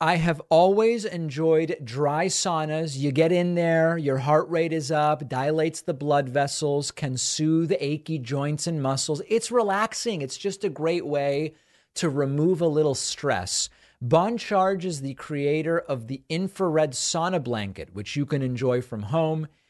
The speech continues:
Super easy to set up. Heats up fast. You don't have to have your head inside like at a traditional sauna at the gym. Nice for meditating or reading, getting work done, relaxing.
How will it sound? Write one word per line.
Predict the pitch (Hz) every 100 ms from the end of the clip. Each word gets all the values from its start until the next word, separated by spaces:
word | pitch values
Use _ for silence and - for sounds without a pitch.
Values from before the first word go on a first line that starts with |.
| _
Super | - - - 208 220 220
easy | 202 202 175
to | 175
set | - - 156
up. | 127 123 - _ _ _ -
Heats | - 196 208 - 202
up | 185
fast. | - - 131 131 131 - -
You | 139 139
don't | 147 190
have | 202 -
to |
have | 165 170 156
your | 156
head | 131 - 180 175
inside | 143 131 135 107 98 117
like | 135 120
at | 120
a |
traditional | 117 120 107 147 156 143 127
sauna | - 127 120 120
at | 113 113 -
the |
gym. | 101 107 104 101 107 - - - -
Nice | 135 143 160 -
for | - 127
meditating | 143 185 180 170 180 165 156 151 147
or | 151 131 120
reading, | 113 151 180 175 170 160 147
getting | 123 120 113
work | 127 151 151 -
done, | 143 139 131
relaxing. | 110 113 131 135 - 147 135 135 135